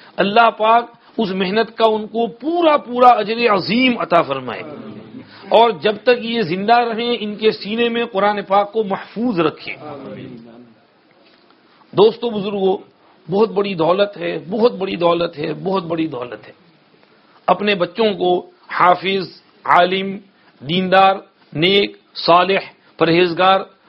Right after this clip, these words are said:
بنانے کی کوشش کرنی چاہیے، اس لائن پہ لگانا چاہیے۔ اللہ کا لاکھ لاکھ شکر ہے کہ اللہ نے ہمیں توفیق عطا فرمائی ہے، اور ہم لوگ ماشاءاللہ ہماری کمیونٹی اس میں کوشش کرتی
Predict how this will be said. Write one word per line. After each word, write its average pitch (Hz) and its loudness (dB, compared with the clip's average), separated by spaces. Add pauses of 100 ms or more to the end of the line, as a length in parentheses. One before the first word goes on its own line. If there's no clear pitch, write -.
(120)
بنانے 185 0
کی 175 -12
کوشش - -6
کرنی 156 -4
چاہیے، 143 -2 (360)
اس 165 -2
لائن 202 2
پہ 208 -2
لگانا 180 2
چاہیے۔ 151 0 (760)
اللہ 254 4
کا 254 0
لاکھ 226 2
لاکھ 233 0
شکر 220 0
ہے 196 -2
کہ 202 -8
اللہ 185 0
نے 208 -6
ہمیں 196 -6
توفیق 185 -4
عطا 175 2
فرمائی 139 -2
ہے، 170 2 (500)
اور 233 6
ہم 240 -2
لوگ 254 2 (340)
ماشاءاللہ 214 2
ہماری 208 -2
کمیونٹی 190 -4 (540)
اس 180 -2 (160)
میں 180 0
کوشش 170 -4
کرتی 147 -2